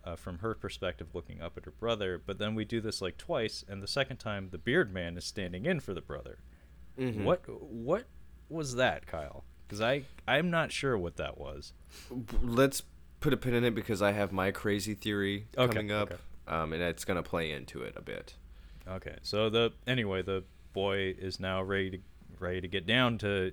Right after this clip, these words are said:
Speaker 1: incest, and, uh, the girl just kinda lays on her back, and they get down to it.
Speaker 2: Yeah, and then we, we cut to, uh, it, we, Predator vision. We get ther-, uh, was it therm-,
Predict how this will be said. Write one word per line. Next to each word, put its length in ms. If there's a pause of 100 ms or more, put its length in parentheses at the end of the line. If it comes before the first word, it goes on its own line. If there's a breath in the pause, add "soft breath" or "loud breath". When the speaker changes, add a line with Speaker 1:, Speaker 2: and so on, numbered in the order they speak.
(160)
Speaker 1:
incest, 680 (400)
and, 100
uh, 280 (1040)
the 80
girl 260
just 160
kinda 340 (160)
lays 280
on 120
her 80
back, 420
and 180
they 240 (160)
get 140 (360)
down 220
to 100
it. 100 (380)
Speaker 2:
Yeah, 240
and 140
then 80
we, 240
we 140
cut 280
to, 400
uh, 540 (140)
it, 140 (180)
we, 100
Predator 420
vision. 380
We 120
get 300
ther-, 320
uh, 360
was 160
it 100
therm-, 240